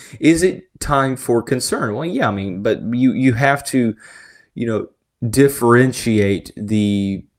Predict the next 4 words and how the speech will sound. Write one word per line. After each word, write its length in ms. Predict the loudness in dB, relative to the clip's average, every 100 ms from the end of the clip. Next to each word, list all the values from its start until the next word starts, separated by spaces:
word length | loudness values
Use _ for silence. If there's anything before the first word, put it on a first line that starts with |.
| _ -8
stances 640 | -4 0 2 2 2 -2 -2
between 460 | -4 -4 -4 -2
being 320 | 0 0 -2 -6 -12
concerned. 1200 | -8 -6 -2 -2 2 4 6 4 4 0 -4 -10